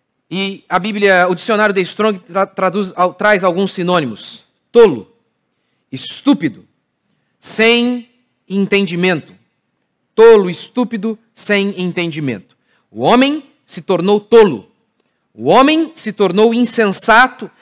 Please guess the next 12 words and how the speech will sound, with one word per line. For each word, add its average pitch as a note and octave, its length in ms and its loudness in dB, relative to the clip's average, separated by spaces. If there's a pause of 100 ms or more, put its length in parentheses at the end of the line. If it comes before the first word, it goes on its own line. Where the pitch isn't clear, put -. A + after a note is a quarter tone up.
(100)
já B3 260 4
que A#3+ 200 -4
ele D#3+ 400 0 (360)
abandonou G3+ 580 4
o E4+ 60 2
conhecimento G#3+ 640 0
de B3 100 -8
Deus, F#3 440 -2 (200)
o C3 100 -10
juízo B3 360 0
de D4+ 100 0
Deus A3 480 2